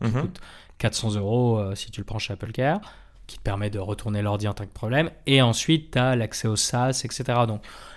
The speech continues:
Speaker 1: la boîte, ouais, elle paye, euh, ouais, je sais pas, soixante euros par mois et, et ouais, elle a un ordinateur de deux mille balles,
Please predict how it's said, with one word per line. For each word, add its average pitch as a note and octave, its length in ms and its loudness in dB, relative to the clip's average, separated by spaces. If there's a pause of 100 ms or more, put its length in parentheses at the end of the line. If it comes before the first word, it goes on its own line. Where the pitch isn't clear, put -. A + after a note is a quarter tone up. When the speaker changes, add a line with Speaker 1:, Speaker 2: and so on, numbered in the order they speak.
(120)
Speaker 1:
la A#2 100 6
boîte, C#3 380 6
ouais, F3 120 8
elle B2+ 120 4
paye, A#2 180 4
euh, A2 180 0 (840)
ouais, F3+ 220 2
je - 60 -4
sais - 40 -8
pas, D#3+ 140 0
soixante - 400 0
euros A#2+ 160 6
par A2+ 180 6
mois C3+ 560 6
et, A2 640 -2
et A2 40 -4
ouais, D3+ 180 0
elle C3 60 -4
a A#2 60 -6
un A#2 80 -6
ordinateur A2+ 480 -4
de A2 100 -2
deux A2 100 -4
mille G#2+ 180 -4
balles, C3+ 320 0